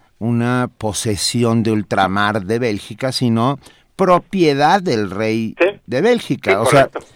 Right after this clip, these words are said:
Speaker 1: eh, no era un, no era, no era una colonia belga, era el jardín
Speaker 2: Sí.
Speaker 1: enorme
Speaker 2: Sí.
Speaker 1: de Leopoldo primero.
Speaker 2: Claro, claro.
Speaker 1: Que,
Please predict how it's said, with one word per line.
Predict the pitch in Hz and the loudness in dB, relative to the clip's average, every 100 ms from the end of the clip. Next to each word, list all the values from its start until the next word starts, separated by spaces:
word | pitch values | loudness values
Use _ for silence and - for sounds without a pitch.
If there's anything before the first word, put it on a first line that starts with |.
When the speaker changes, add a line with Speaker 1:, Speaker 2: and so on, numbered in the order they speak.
| _ | _
Speaker 1:
eh, | - 127 | -4 0
no | 131 160 | 2 2
era | 185 | 4
un, | 185 165 | 2 0
no | 135 | 0
era, | 156 180 185 - - - - _ | 2 2 2 -2 -20 -20 -20 _
no | 117 | 2
era | 147 196 | 4 6
una | 196 | 4
colonia | - 135 131 143 147 156 147 117 | 4 6 6 6 4 4 2 2
belga, | 151 247 165 104 - | 2 2 2 2 2
era | 113 113 113 147 208 - _ | -2 0 2 2 0 -4 _
el | 110 113 104 - _ - | -4 -4 -4 -12 _ -20
jardín | - 92 98 127 143 | -4 -2 0 0 2
Speaker 2:
Sí. | 156 | 4
Speaker 1:
enorme | 139 143 139 131 131 170 | 4 4 4 2 -2 0
Speaker 2:
Sí. | 180 226 - | 2 0 -4
Speaker 1:
de | 110 117 110 | -4 -2 0
Leopoldo | 110 101 120 117 113 | 0 0 0 0 -2
primero. | 147 226 285 110 85 | -2 0 2 0 0
Speaker 2:
Claro, | 135 196 208 - | 0 2 -2 -4
claro. | 143 226 | -4 0
Speaker 1:
Que, | 139 | -2